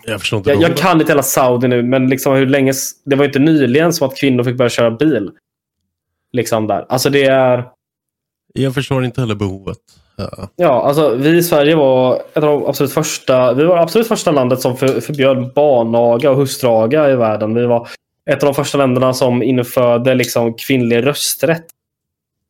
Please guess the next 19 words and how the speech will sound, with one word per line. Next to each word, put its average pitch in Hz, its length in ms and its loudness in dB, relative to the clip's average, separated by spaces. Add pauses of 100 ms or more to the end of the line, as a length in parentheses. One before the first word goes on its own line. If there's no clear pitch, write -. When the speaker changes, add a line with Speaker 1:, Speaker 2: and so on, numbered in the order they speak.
(140)
Speaker 2:
Ska 147 120 0
vi 147 160 4
liksom 160 300 0
nu, 131 400 0
en 139 120 0
organisation 131 920 0 (600)
som 135 240 0
är 147 140 2
liksom 131 240 -2
så 143 100 -2
inrotad 135 1120 -2
i - 20 0
Sverige, 139 600 0 (1400)
börja 147 240 2
samarbeta 135 1000 0
så 151 160 -2
mycket 156 300 0
i 135 140 2
länder 127 640 0